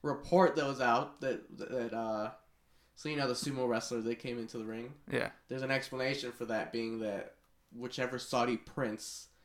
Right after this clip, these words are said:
Speaker 1: arranged this and was paying for this told Vince McMahon that he,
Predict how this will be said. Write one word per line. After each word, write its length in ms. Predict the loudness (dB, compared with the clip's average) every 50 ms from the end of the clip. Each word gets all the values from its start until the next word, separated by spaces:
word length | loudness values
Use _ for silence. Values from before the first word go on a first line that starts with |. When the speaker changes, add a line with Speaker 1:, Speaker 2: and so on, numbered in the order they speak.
| _ _ _ -4
Speaker 1:
arranged 540 | -2 2 4 4 4 4 2 -2 -2 2
this 300 | 4 6 6 6 4 2
and 120 | -2 -2 -2 -2
was 100 | -2 -4
paying 380 | -6 -4 -2 0 0 -2 -2
for 100 | -2 -2 0
this 440 | 0 0 0 -2 -4 -6 -12 -16 -18 _ _ _ _ _ _ _ _
told 320 | -8 -4 -4 -2 -2 -2 -4
Vince 200 | -4 -6 -6 -6
McMahon 540 | -10 -6 -2 0 0 2 2 0 -2 -2
that 160 | -4 -6 -6 -8
he, 160 | -12 -16